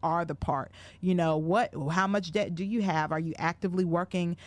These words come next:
to get rid of that? You know, are you living below your means? Like,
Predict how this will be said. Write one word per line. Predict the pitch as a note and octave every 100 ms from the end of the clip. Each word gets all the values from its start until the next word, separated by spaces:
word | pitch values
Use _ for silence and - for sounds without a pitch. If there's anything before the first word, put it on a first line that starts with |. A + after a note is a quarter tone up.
| -
to | - G3+ F3
get | E3+ G3
rid | D#3 E3+ B3+
of | A#3+ D#3+
that? | D#3+ G2+
You | F3+
know, | F3+
are | F3+ F#3+
you | F#3+ G#3+
living | F#3 A#3+ C4
below | G#3 G#3+ G#3+ B3
your | B3 C4
means? | B3+ B3 D#4 F#4 G#4 B3 E3+ D3 D#3+ -
Like, | A3 G#3+ G#3 F#3+